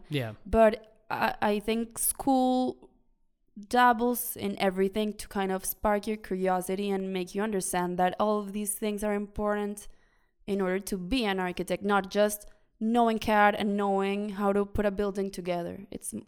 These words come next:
Speaker 2: kind of more than that.
Speaker 1: Yeah, it really is. Uh, moving forward to the spring,
Speaker 2: Mm-hmm.
Speaker 1: you know, you went from now, you went from four classes, basically, like, intro classes and that one math class, to a nice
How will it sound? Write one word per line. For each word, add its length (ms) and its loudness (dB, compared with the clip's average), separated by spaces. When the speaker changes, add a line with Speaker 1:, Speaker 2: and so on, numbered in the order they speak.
Speaker 2:
kind 200 -6
of 80 -6
more 260 -4
than 220 -10
that. 200 -10
Speaker 1:
Yeah, 320 -2
it 200 -4
really 340 -2
is. 280 -10
Uh, 320 -2
moving 400 4
forward 400 -2
to 100 -8
the 80 -10
spring, 680 -2
Speaker 2:
Mm-hmm. 360 -4
Speaker 1:
you 80 -12
know, 60 -10
you 160 -8
went 280 -4
from 280 -6
now, 240 -4
you 140 -2
went 140 -2
from 120 -8
four 340 0
classes, 720 -6
basically, 420 -8
like, 220 -10
intro 320 -14
classes 440 -12
and 120 -6
that 120 -4
one 200 -6
math 280 -8
class, 340 -16
to 140 -6
a 40 0
nice 640 -4